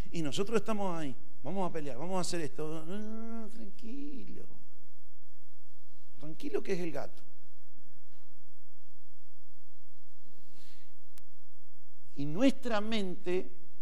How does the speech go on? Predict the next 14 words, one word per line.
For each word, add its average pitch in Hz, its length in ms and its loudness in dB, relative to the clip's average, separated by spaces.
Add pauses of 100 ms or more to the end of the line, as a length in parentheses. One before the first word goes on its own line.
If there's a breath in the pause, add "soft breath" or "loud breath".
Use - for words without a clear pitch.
(800)
captura 240 680 0
todo 208 260 4
eso, 180 260 0
porque 139 280 -2
por 156 300 0
algo 240 320 2
Dios 202 200 2
le 202 80 0
ha 190 40 0
dado 202 260 2
a, 185 40 2
a 156 240 0
la, 151 180 -2
al, 135 360 -2